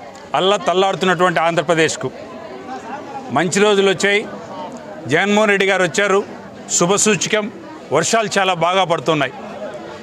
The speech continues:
ఇదే బాగా పడుతున్న వర్షాలు, మనకు మేలు చేస్తున్న వర్షాలు, ఈ రోజున వరద ఉధృతి ఎక్కువైపోయి పది, పదకొండు, పన్నెండు వార్డులలో నీళ్ళు ఇళ్ళకి జొరబడే కార్యక్రమం. అన్ని ఇళ్ళు సందర్శించాం.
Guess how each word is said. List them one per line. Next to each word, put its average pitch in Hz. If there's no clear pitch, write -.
ఇదే 208
బాగా 226
పడుతున్న 202
వర్షాలు, 196
మనకు 190
మేలు 196
చేస్తున్న 190
వర్షాలు, 175
ఈ 156
రోజున 196
వరద 185
ఉధృతి 196
ఎక్కువైపోయి 185
పది, 202
పదకొండు, 208
పన్నెండు 190
వార్డులలో 175
నీళ్ళు 240
ఇళ్ళకి 226
జొరబడే 196
కార్యక్రమం. 165
అన్ని 208
ఇళ్ళు 233
సందర్శించాం. 208